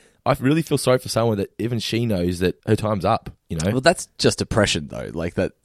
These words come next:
Speaker 2: she's depressed by that moment of realising that it's not all going to go her way. So you could have said anything about her and she'd say she's right.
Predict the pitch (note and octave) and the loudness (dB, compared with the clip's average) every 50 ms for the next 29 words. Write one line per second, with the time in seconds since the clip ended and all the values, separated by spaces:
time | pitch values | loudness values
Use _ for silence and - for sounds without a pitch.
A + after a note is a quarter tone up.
0 | _ - - B2+ A#2+ G#2 F2+ E2+ - - G2 - A2 - - G#2 F#2 - - - | _ 0 0 2 2 2 0 -4 -8 -6 -4 -4 0 2 4 4 4 2 0 -2
1 | F#2 E2+ E2 E2 E2 - - - - - F2+ F2+ F#2 F#2+ F2+ E2+ E2 - _ _ | -2 -2 -2 -2 -4 -6 -8 -10 -8 -2 0 0 2 0 0 -2 -6 -8 _ _
2 | - G#2 D#2+ - G2+ F#2+ F2+ F2+ F2 F2+ F2 G2+ F#2 E2+ F2+ E2 - - G#2+ G#2+ | -2 -2 -2 0 0 0 2 2 0 0 0 -2 -2 -2 -4 -4 -4 -4 -2 -2
3 | F#2 C#2+ - - G2 F#2 E2+ - F#2 F2+ F2+ F2 E2 - - F2+ F#2 F2 D#2+ D2+ | -2 0 0 0 0 0 0 0 -2 -2 -2 -2 -6 -8 -4 -2 0 0 0 0
4 | - E2 D#2+ - G#2+ - F#2+ E2 D#2+ - - - - - - - - - - - | -2 -2 -2 0 0 0 0 0 -2 -4 -8 -16 -20 -20 -20 -20 -20 -18 -12 -6
5 | - - G#2 G2+ A#2+ B2+ - B2+ G2+ - - G2+ F#2+ A2 A#2+ A2 - - E2+ D#2+ | -4 -4 -2 -2 0 2 4 2 4 4 2 2 2 2 0 0 -2 -4 -6 -6
6 | D#2 E2 D#2 D2+ D#2 D#2 D#2 D#2+ - - - - E2 D2+ - - - - - E2 | -4 -4 -4 -4 -4 -4 -6 -8 -10 -10 -8 -6 -6 -6 -6 -8 -8 -4 -2 -2
7 | - - | -2 -2